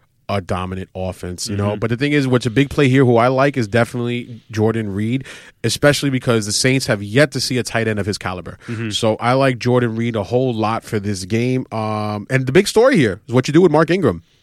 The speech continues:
Speaker 1: Uh, I think if I had, you know, I think him and Kamara, they're gonna
Speaker 2: Mm-hmm.
Speaker 1: go back to what they did last year. Kamara
Speaker 2: Yeah.
Speaker 1: is still gonna dominate, still gonna be a stud. Of course, he's gonna have some regression for his fantasy points. He just has to, because now he's sharing the load with, you know, Mark Ingram. If you have Mark Ingram here,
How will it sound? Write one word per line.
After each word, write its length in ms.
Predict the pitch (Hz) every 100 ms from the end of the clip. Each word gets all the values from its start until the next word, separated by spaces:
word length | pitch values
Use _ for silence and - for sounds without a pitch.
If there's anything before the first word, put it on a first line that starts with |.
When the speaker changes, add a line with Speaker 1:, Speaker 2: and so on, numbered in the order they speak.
| - - - - _ _ _ -
Speaker 1:
Uh, 280 | 151 156 - -
I 140 | 151
think 200 | 196 269
if 100 | 208
I 140 | 147 185
had, 240 | 160 151
you 160 | 147 156
know, 200 | 127 113
I 80 | 143
think 200 | 151 254
him 80 | 220
and 80 | 220
Kamara, 420 | 147 160 226 262
they're 100 | 147
gonna 120 | 208
Speaker 2:
Mm-hmm. 60 | 247
Speaker 1:
go 40 |
back 200 | 240 247
to 60 | -
what 60 | 233
they 60 |
did 140 | 233 226
last 240 | 214 208
year. 120 | 123
Kamara 480 | 113 135 135 180 220
Speaker 2:
Yeah. 60 | 151
Speaker 1:
is 120 | 147
still 220 | - 156
gonna 180 | 165 160
dominate, 440 | 127 120 120 120
still 140 | - 147
gonna 140 | 165
be 100 | 156
a 60 | 139
stud. 320 | - 113 113 - - - _ _ _ _ 135
Of 100 | -
course, 260 | 156 156
he's 40 | 156
gonna 120 | 139
have 160 | 127
some 300 | - - 107 139
regression 420 | 139 147 - 165
for 100 | 165
his 80 | 156
fantasy 260 | 165 165 165
points. 280 | 165 170
He 80 | 120
just 140 | 107 95
has 300 | 101 117 -
to, 160 | 156
because 280 | 147 127 110
now 140 | 107 110
he's 100 | 107
sharing 400 | - 107 113 117
the 80 |
load 320 | 110 104 113 120
with, 260 | 110 -
you 80 | 110
know, 240 | 101 95 98
Mark 220 | 104 104
Ingram. 320 | 113 143 185 - - - _ _ _ -
If 120 | 147
you 80 | 180
have 160 | 294
Mark 240 | 320 294 262
Ingram 200 | 294 226
here, 280 | 156 147